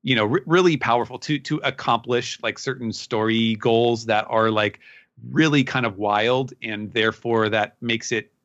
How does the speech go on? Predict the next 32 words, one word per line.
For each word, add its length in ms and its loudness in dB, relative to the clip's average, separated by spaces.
you 200 0
know, 340 -4
hard 380 0
to 220 -2
argue, 360 2
like, 140 0
"Okay, 180 2
well, 120 0
why 180 2
doesn't 200 -4
Law 180 0
just 180 -14
do 100 -8
this? 340 -4
Or 100 -8
why 140 0
doesn't 180 -6
Law 140 -2
just 240 -14
do 140 -10
that?" 280 -2
And, 280 -12
and 100 -12
Hawkins 360 -2
having 320 -4
these 200 -10
sort 140 -8
of, 80 -14
like, 160 -2
life 280 -2
substitution 680 -10
powers 480 -2